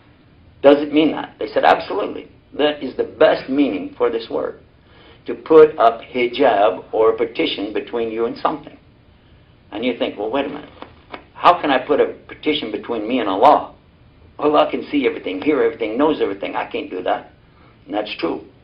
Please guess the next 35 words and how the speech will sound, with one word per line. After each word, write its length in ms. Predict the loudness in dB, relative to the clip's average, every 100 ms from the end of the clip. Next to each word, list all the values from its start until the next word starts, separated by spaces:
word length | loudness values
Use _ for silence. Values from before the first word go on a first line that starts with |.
| _ -20 -20 -2 2
But 120 | 2
it's 200 | 2 -10
to 100 | -12
put 240 | -2 0
a 40 | 0
partition 580 | -4 -8 -6 -4 -6
between 420 | -8 -8 -6 -6 -2
you 400 | 2 4 2 -6
and 240 | -10 -8 -8
the 180 | -10 -12 _ -6
imminent 480 | -2 0 0 -2 -8
punishment 640 | -2 0 0 -4 -14 -14
that's 160 | -16 -14
coming. 440 | -6 -6 -6 -10 -20 -20 -20 -6
Punishment 540 | -4 -4 -4 -6 -6
is 140 | -12 -8
coming 360 | -2 0 0
on 120 | 0 -2
the 60 |
Day 200 | -4 -4
of 60 | -4
Judgment. 440 | -6 -8 -10 -20 -20 _ -20 -12
And 180 | -4 -2
this 160 | -2
is 180 | -4 -8
the 80 | -4
way 200 | 0 0
you 220 | 0 -4
put 420 | -2 0 0 -2 -16 _ _ -8
something 400 | -4 -2 -2 -4
between 440 | -6 -8 -6 -6 -6
you 280 | -6 -8 -10
and 180 | -8
that 220 | -8 -8 -8
punishment. 580 | -10 -10 -12 -16 -20